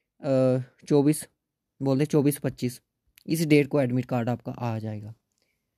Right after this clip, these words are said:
अभी कुछ नहीं, शायद नोटिफिकेशन ही चौबीस या पच्चीस को आए,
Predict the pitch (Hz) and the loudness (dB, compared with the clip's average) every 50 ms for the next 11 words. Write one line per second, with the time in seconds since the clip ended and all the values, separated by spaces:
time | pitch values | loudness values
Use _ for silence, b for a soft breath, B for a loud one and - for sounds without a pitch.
0 | _ _ _ - 147 165 208 214 233 233 226 240 226 196 131 113 - _ _ - | _ _ _ -2 0 2 2 2 2 0 -2 -2 -4 -4 -4 -8 -10 _ _ -4
1 | 185 190 208 208 208 208 202 226 196 - 202 202 196 214 220 214 196 208 190 180 | -2 0 0 0 0 0 0 -2 -2 0 -2 -2 0 -2 -2 0 2 2 2 2
2 | 196 185 190 185 175 170 139 - 160 160 151 - 139 127 110 101 113 | 2 2 2 2 2 0 0 0 0 0 2 2 2 2 2 0 -4